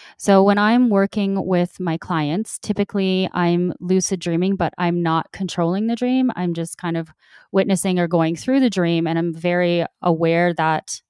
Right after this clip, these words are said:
I'm sleeping, but I don't control anything. I'm not, I just, I can't control any of those. Spirit's really great. Spirit just doesn't let me control any of those. And, um, and then, yes, there's the lucid dreaming, where the other type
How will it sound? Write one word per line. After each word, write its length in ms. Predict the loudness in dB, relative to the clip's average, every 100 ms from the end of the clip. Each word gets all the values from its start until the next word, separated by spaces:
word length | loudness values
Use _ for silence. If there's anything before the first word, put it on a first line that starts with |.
| _
I'm 120 | -4
sleeping, 520 | -2 -2 0 4 4 2 _ -20 -20 -20 _ _ _ _ -10
but 220 | 2 4
I 100 | 6
don't 300 | 6 6 4
control 400 | 0 -2 2 2
anything. 460 | 2 -2 -4 -6 -4
I'm 120 | -2
not, 280 | 0 0 0
I 100 | -2
just, 200 | -2 -4 -8
I 80 | -8
can't 320 | -4 -4 -2
control 340 | -2 0 2
any 160 | 2 0
of 100 | -2
those. 440 | -2 -4 -4 -8 _ _
Spirit's 420 | -10 4 6 6
really 220 | 2 0 0
great. 300 | -2 -4 -6 -14
Spirit 300 | -4 -2 0
just 160 | -2
doesn't 240 | -2 -2 -2
let 140 | -2
me 100 | -2
control 340 | -2 -4 -2 -2
any 200 | -2 -4
of 80 |
those. 320 | -6 -8 -8 -12 -20 -18 -18 0
And, 480 | 4 6 6 2 0
um, 460 | 0 0 0 -2 -2
and 200 | 0 2
then, 120 | 2
yes, 360 | 0 -2 -4 -6
there's 240 | -2 -2 -2
the 100 | -2
lucid 380 | 4 4 4
dreaming, 480 | -4 -4 -4 -6 -8 _ -20 -20 -10
where 760 | -2 2 2 0 -2 -4 -8 _ _ _
the 140 | -4
other 160 | -2 -4
type 380 | -4 -2 -2